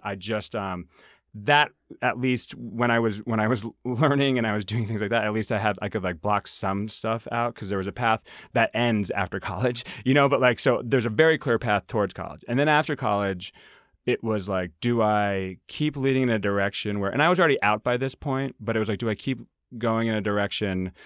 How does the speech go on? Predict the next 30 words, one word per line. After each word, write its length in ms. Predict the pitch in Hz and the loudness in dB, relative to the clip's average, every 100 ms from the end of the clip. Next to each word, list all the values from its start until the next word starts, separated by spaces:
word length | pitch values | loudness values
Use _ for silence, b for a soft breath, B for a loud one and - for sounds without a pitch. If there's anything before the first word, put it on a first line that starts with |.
| B B - | B B -6
that 140 | 107 | -2
has 200 | 107 95 | 0 -2
just 320 | - 120 - - | 0 -2 -2 -2
been 180 | 113 110 | 2 2
this 160 | 98 | 0
expected 560 | 113 - - 117 - 98 | -4 -6 0 0 0 -6
plan 200 | 113 110 | -2 2
that 80 | 107 | 2
I've 60 | 101 | 2
been 160 | 104 | 0
doing 300 | 101 113 110 | 0 0 0
to, 160 | - 110 | -2 0
like, 280 | 104 95 - _ 135 - | 0 0 -6 _ -20 -8
to 280 | - 107 92 _ - 127 127 - | -2 -2 -2 _ -20 -16 -14 0
pretend 360 | 143 120 110 | 0 2 0
to 60 | 110 | 0
feel 160 | 117 98 | 0 0
normal, 480 | 95 95 117 131 B B - | 0 0 0 -2 B B 0
or 80 | |
do 120 | 123 127 | 4 4
I 40 | |
start 300 | 113 123 113 | 4 4 4
making 320 | 113 104 104 | 2 -2 -4
some 220 | 92 101 90 | -4 -4 -4
choices 360 | 92 87 90 | -4 -6 -8
for 140 | - 90 | -10 -10
myself? 420 | 85 90 92 90 | -10 -10 -10 -8
And 100 | 101 | -6
so 160 | - 110 | 0 2
I, 160 | 104 | 2